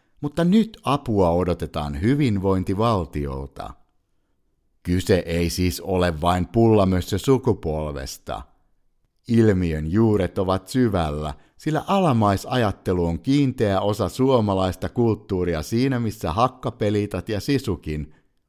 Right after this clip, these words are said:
vaikka sitä ei samalla tavalla hehkutetakaan. Tuhat yhdeksänsataaviisikymmentä ja kuusikymmentä-luvulta lähtien hyvinvointiyhteiskunta on virittänyt holhoamisen huippuunsa.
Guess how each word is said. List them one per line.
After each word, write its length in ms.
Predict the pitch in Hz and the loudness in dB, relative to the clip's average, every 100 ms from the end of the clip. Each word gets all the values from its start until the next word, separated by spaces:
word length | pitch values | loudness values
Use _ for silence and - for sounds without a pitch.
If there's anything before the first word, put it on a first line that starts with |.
| _ | _
vaikka 300 | 147 165 - | -6 -6 -6
sitä 400 | 113 117 113 80 | -4 -4 -2 -4
ei 120 | 78 69 | -4 -4
samalla 440 | 87 110 107 95 | 0 0 0 -2
tavalla 420 | 104 95 95 92 | -2 -2 0 -2
hehkutetakaan. 1300 | 113 127 113 90 82 73 69 - _ - 69 58 60 60 _ _ _ _ _ _ _ _ _ _ _ _ _ _ _ _ _ _ _ _ _ _ _ _ _ _ _ _ | -2 -4 -6 -10 -10 -8 -8 -10 _ -10 -8 -8 -10 -14 _ _ _ _ _ _ _ _ _ _ _ _ _ _ _ _ _ _ _ _ _ _ _ _ _ _ _ _
Tuhat 320 | 101 90 85 | -2 0 0
yhdeksänsataaviisikymmentä 1600 | 107 123 113 - 107 98 95 101 98 127 131 113 113 101 95 104 | 6 8 8 2 -2 -2 -2 -2 2 2 2 0 -2 -2 0 0
ja 120 | 98 | -2
kuusikymmentä-luvulta 1300 | - 156 139 110 104 95 95 92 98 95 95 92 92 | -2 -4 -2 -2 -2 -2 -2 0 0 0 0 0 -2
lähtien 520 | 92 92 - 101 92 98 | -2 -2 -4 -2 -2 -2
hyvinvointiyhteiskunta 1500 | 151 143 117 107 104 98 110 123 110 104 92 - 92 90 90 | 0 0 0 0 -2 0 0 0 -2 -2 -2 -4 -6 -4 -4
on 160 | 90 | -2
virittänyt 720 | 95 110 98 - 85 85 - | 0 0 0 -2 -4 -4 0
holhoamisen 800 | 117 120 92 98 82 80 82 73 | 2 4 2 -2 -2 -4 -6 -4
huippuunsa. 920 | 101 113 101 - - 73 71 69 55 | 2 2 2 -4 -10 -8 -8 -10 -12